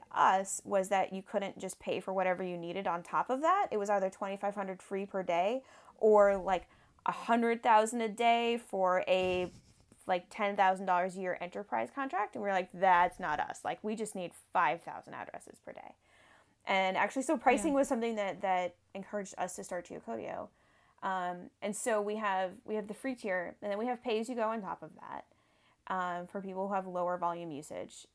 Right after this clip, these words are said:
Speaker 1: Um, then we have an unlimited tier,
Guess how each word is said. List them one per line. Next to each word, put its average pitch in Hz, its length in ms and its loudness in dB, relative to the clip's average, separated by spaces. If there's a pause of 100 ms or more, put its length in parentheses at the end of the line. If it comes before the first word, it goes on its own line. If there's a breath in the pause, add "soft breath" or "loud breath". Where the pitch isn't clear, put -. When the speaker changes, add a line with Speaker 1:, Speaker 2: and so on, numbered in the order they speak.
Speaker 1:
Um, - 400 -8 (280)
then 208 140 0
we 208 100 -4
have 208 160 -2
an 185 160 -2
unlimited 208 580 -2
tier, 180 460 -6